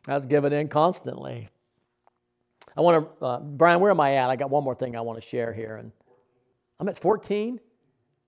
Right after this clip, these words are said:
Okay, I gotta cut there. Okay, so, bec-, wow, I, I rambled on for fourteen minutes. <laughs> Okay,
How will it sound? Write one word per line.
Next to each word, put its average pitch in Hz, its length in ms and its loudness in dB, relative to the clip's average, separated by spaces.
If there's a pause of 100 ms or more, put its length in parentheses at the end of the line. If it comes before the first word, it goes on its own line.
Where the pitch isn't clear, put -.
(100)
Okay, 135 180 -6
I 143 100 4
gotta 123 220 -2
cut - 280 -6
there. 131 200 -2
Okay, 156 260 2
so, 175 480 8 (1000)
bec-, 131 480 -16
wow, 143 280 0
I, 143 200 -2
I 135 100 -2
rambled 165 360 -2
on 151 160 0
for 127 140 -10
fourteen 156 400 -6
minutes. 147 360 -8
<laughs> 135 40 -4 (340)
Okay, - 480 0